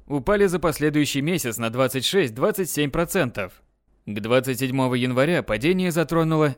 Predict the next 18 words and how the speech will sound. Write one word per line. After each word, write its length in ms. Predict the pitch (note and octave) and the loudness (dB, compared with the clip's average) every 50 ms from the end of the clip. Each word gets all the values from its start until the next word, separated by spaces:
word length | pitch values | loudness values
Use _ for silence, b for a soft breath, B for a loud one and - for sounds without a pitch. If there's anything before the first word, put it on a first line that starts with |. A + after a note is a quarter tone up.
| - - | -4 -2
F 180 | C#3 C3+ - | -2 -2 -2
T 200 | - - C3 B2 | -2 -2 -2 -2
C 200 | - - E3 E3+ | -2 -2 -2 -2
сто 360 | D3 - - - C3 G#2 F2+ F2+ - _ _ | -4 -2 -2 0 0 0 0 -4 -10 _ _
и 80 | - E3 | -2 0
европейские 680 | F3 E3 D3+ D#3+ D#3 - D3 C#3+ C#3 - - E3 E3 E3 | 0 2 2 0 0 0 0 -2 -2 -2 -2 -2 0 0
рынки. 440 | E3 C#3 A#2+ G#2+ - G#2+ F#2 F#2 - _ _ _ _ _ _ _ | 0 -2 -4 -4 -4 -6 -6 -6 -8 _ _ _ _ _ _ _
В 60 | - | -4
частности, 460 | - C3+ C3 B2 C#3 C3 B2 - C#3+ | -2 0 0 0 -2 -4 -4 -2 -2
на 140 | C3 C3 C3 | -2 0 0
лондонской 480 | C#3 C#3 C3 B2 C3 B2 - - B2+ | 0 0 0 -2 -4 -4 -2 -4 -4
бирже 420 | B2 D3+ F#3+ E3+ B2 G2+ A2 G2+ G2+ | -2 0 0 0 0 -2 -4 -4 -4
из-за 220 | G#2+ G#2+ B2+ B2 | -4 -4 -4 -6
снижения 440 | - - C3 B2 C#3 C3 B2 B2 A#2 | -4 -4 -4 -2 -2 -2 -2 -2 -2
потребностей 580 | A#2+ B2 G#2 B2+ C3+ B2 B2 A#2+ - - B2+ G#2+ | -2 -4 -2 -2 -4 -2 -2 -4 -6 -6 -8 -6
Китая 380 | C3 B2 - D#3 C#3+ C3 B2+ | -6 -4 -2 0 0 0 0
в 60 | A#2 | -2
металле 520 | B2 B2+ A2 - F#3 F3+ C3+ A2 G2 F2+ | -4 -4 -2 -2 -2 0 0 -2 -2 -4